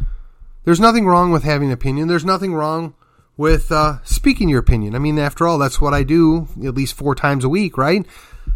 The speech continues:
But if you can't have an open and fair conversation, if you can't engage in a dialogue, are you really learning? Are you really partaking in the greater societal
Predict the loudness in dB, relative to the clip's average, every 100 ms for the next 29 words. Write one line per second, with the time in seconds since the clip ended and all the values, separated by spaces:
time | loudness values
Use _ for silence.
0 | -6 -16 -20 _ 0 2 2 0 -2 0
1 | 0 0 0 0 0 0 0 0 -2 -2
2 | -2 -2 -2 -2 -2 -4 -4 -4 -2 0
3 | 0 -2 -6 -6 -4 -2 -2 -2 -4 -2
4 | 0 2 0 -2 -6 -8 -14 _ _ _
5 | -4 -2 -2 -2 -4 -4 -4 -6 -6 -6
6 | -10 -18 -20 -20 -20 -20 -16 0 4 6
7 | 4 2 0 0 2 2 0 -2 -2 -4
8 | -8 -10 -18 -8 -2 -2 2 4 4 2
9 | -2 -4 -4 0 0 0 -2 -4 -6